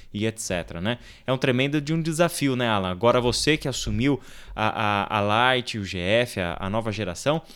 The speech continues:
é, é um tremendo de um desafio aí, né? Motivar essa galera biblicamente, na palavra de Deus, na oração, na, na comunhão,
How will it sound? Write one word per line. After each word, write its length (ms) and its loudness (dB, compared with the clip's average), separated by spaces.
é, 340 2
é 80 0
um 60 0
tremendo 460 0
de 120 -4
um 80 -2
desafio 520 -2
aí, 140 0
né? 140 -2
Motivar 640 0
essa 200 -2
galera 360 0
biblicamente, 1080 -2
na 160 2
palavra 420 2
de 140 -4
Deus, 380 2
na 120 0
oração, 640 0
na, 240 -2
na 120 -6
comunhão, 580 -2